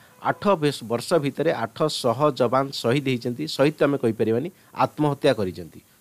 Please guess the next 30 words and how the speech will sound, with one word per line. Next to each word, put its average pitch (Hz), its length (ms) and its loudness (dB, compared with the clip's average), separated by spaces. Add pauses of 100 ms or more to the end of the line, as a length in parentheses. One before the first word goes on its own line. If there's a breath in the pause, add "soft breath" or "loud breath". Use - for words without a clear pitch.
(120)
ଯୋଉଟାକି 160 360 4
ଆମେ 160 140 4 (140)
ପର 143 180 6 (140)
ବର୍ଷ 117 240 0
ହିସାବରେ 123 460 0 (360 soft breath)
କିମ୍ବା 143 200 4
ଗୋଟେ 127 320 0
ବର୍ଷକୁ 127 420 0
ଯଦି 135 200 -6
କାଲକୁଲେସନ୍ 131 600 0
କରାଯାଏ, 113 380 0 (240 soft breath)
ଶହେ 135 520 2
ଯବାନ 123 400 2 (380)
ବର୍ଷକୁ 123 420 -2
actually 135 280 -2
ସେମାନେ 131 280 -2 (440 soft breath)
ଆତ୍ମହତ୍ୟା 165 520 2
ଦେଉଛନ୍ତି, 135 280 0
କେବଳ 143 220 2 (120)
ନିଜ 131 140 0 (120)
ଜୀବନକୁ 127 380 0 (340 soft breath)
ନିଜେ 139 300 4
ନେଇଯାଉଛନ୍ତି, 131 580 4 (100)
କୌଣସି 139 380 -2 (160)
ଯୁଦ୍ଧ 120 200 -2 (140)
କରିକି 127 280 2
ନୁହେଁ, 127 240 0 (300 soft breath)
ନିଜେ 147 300 4
actually 135 280 2
ମରିଯାଉଛନ୍ତି। 87 640 -4